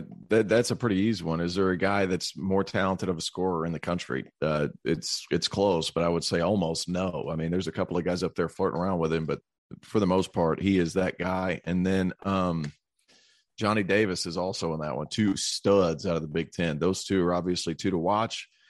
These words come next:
But, uh, one that I think is gonna be huge is that eight nine matchup, like you guys talked about. Those Creighton freshmen and those young players for Creighton, how they go up against one of the best defenses in the country,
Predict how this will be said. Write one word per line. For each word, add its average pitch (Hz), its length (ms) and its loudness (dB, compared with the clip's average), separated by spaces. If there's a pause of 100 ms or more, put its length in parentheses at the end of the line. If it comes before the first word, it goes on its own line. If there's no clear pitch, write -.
(200)
But, 107 260 2
uh, - 40 -2 (440)
one 143 380 4
that 156 100 4
I 135 80 6
think 123 240 2
is 95 100 0
gonna 107 160 0
be 95 100 2
huge 117 600 -2 (120)
is 92 180 -4
that 104 140 0
eight 107 140 4
nine 104 240 0
matchup, 87 380 -4
like 90 160 -2
you 95 100 0
guys 92 240 2
talked 101 260 -4
about. 82 320 -2
Those 101 160 2
Creighton 101 560 -2
freshmen - 760 -6 (100)
and 95 100 0
those 90 240 2
young 92 320 0
players 98 360 0
for - 120 -10
Creighton, - 380 -2
how 98 260 0
they 107 160 2
go 98 220 2
up 95 160 0
against 87 300 -4
one 90 80 -2
of 87 40 -4
the 85 60 -2
best 90 240 -2
defenses 85 460 -4
in 82 60 0
the 76 60 -4
country, 87 460 -2